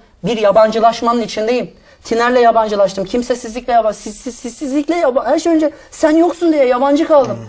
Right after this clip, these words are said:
Speaker 1: Sonra dışarıda seni görüp o iPhone telefonunu kullandığını gördüğüm zaman, işte o zaman senin peşine düşüyorum. O telefonunu elinden alıyorum.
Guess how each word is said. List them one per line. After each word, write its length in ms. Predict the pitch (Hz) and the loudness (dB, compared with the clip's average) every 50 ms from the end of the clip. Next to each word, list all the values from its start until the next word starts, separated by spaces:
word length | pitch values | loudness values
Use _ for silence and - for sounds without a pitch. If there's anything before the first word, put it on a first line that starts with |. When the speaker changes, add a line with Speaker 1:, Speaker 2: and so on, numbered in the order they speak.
| - - - - | -20 -20 -20 -8
Speaker 1:
Sonra 320 | - - 277 302 330 285 | -2 2 2 4 4 2
dışarıda 340 | 277 262 - 294 294 294 330 | 2 2 4 6 6 6 4
seni 240 | 285 - 294 285 302 | 2 2 2 2 2
görüp 240 | 269 294 294 285 277 | 2 2 2 2 2
o 140 | 277 269 - 240 269 294 | 2 2 2 4 2 4
iPhone 260 | 294 - 320 311 277 | 4 4 2 2 4
telefonunu 440 | 285 277 269 262 269 269 269 277 269 | 4 2 2 2 2 2 2 0 -2
kullandığını 540 | 269 277 262 254 269 269 262 262 277 277 277 | -2 -2 -2 0 0 0 0 0 0 0 0
gördüğüm 480 | 220 247 247 254 262 240 294 339 339 285 | 2 2 2 2 4 2 2 2 4 4
zaman, 300 | 277 254 247 269 302 302 - - - - - - - | 2 2 0 0 -4 -6 -8 -14 -20 -20 -20 -16 -10
işte 240 | - - - - 294 | -10 -8 -4 0 0
o 60 | 285 269 | 2 2
zaman 200 | 294 277 285 269 | 2 0 0 -2
senin 240 | 277 277 277 285 | -2 -2 -2 -2
peşine 380 | 269 269 254 233 - 269 277 247 | -2 -2 -4 -2 0 0 0 0
düşüyorum. 360 | 240 226 - 180 156 131 123 - - - - - | -2 -4 -6 -6 -8 -8 -8 -14 -20 -20 -12 -6
O 120 | - 208 240 | -4 -2 0
telefonunu 440 | - 285 277 277 277 285 269 269 277 | 2 2 2 2 2 2 0 0 0
elinden 320 | 247 247 254 254 262 254 | 0 0 0 0 0 0
alıyorum. 380 | 240 226 208 214 185 151 139 | 0 0 -2 -2 -6 -6 -8